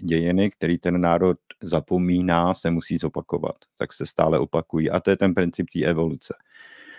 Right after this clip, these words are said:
Takže jestliže se máme odnaučit válce, tak tu zkušenost musíme skutečně dostat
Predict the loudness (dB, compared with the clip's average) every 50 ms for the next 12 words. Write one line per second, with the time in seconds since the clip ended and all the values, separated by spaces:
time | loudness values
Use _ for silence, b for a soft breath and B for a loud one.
0 | B B B B B B _ 2 2 4 4 4 6 6 8 8 8 6 B B
1 | B B B B B -4 0 2 2 2 2 4 6 6 8 8 8 6 6 6
2 | 4 4 4 2 2 4 4 2 2 2 -2 -4 -4 -4 -4 -4 -4 -6 -10 _
3 | _ _ _ -4 -2 0 2 0 0 -2 -2 -2 0 0 0 0 -4 b b b
4 | b b b b _ -2 -2 -2 -2 -8 -4 -2 -2 -2 -2 -2 -2 0 2 4
5 | 4 4 4 2 0 -2 0 0 2 2 2 2 0 -6 -2 0 0 0 0 -2
6 | 0 2 2 4 4 4 4 2 2 0 -2 -4 -6 -2 0 0 -2